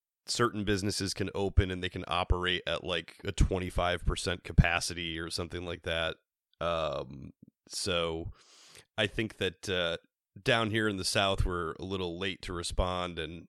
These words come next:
maybe a little premature to reopen <laughs> things, but who knows? You know, I guess we'll see. Um,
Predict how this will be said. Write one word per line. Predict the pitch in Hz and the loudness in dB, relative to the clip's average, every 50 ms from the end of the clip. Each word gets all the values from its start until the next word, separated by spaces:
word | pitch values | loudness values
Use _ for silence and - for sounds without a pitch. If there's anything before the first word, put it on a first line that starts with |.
| _ | _
maybe | - 92 92 92 90 90 87 85 85 104 - _ _ - | -8 -4 -4 -2 -2 -4 -6 -8 -8 -12 -16 _ _ -8
a | 95 | -6
little | 95 90 87 | -4 -6 -6
premature | 82 _ - - 117 107 98 92 - - - 110 104 104 104 98 | 6 _ 6 6 6 2 2 0 -4 0 0 2 2 2 0 0
to | - - 92 90 87 87 87 _ _ _ - - - - | -2 -2 -2 -2 -2 -4 -6 _ _ _ -6 -2 -2 0
reopen | 98 95 92 98 107 107 - - 110 101 | 2 2 2 2 2 4 4 2 2 4
<laughs> | |
things, | - 110 110 113 113 101 | 0 0 2 0 0 -2
but | 95 98 95 85 85 _ _ _ - - - - - - - - | 0 0 0 0 -2 _ _ _ -20 -20 -20 -20 -20 -20 -12 2
who | - - 147 165 | 8 12 12 12
knows? | 156 143 160 170 113 69 52 - - - - | 12 12 12 12 12 10 4 2 0 0 0
You | 65 101 98 | 0 0 2
know, | 98 98 98 | 2 4 4
I | 98 98 | 2 2
guess | 92 104 101 - - | 2 0 0 2 2
we'll | 98 95 | 0 2
see. | - - - 107 104 92 85 78 | 2 0 0 0 0 0 -2 -4
Um, | 64 73 90 87 90 87 90 92 | -2 -2 -2 -2 -2 -2 -4 -8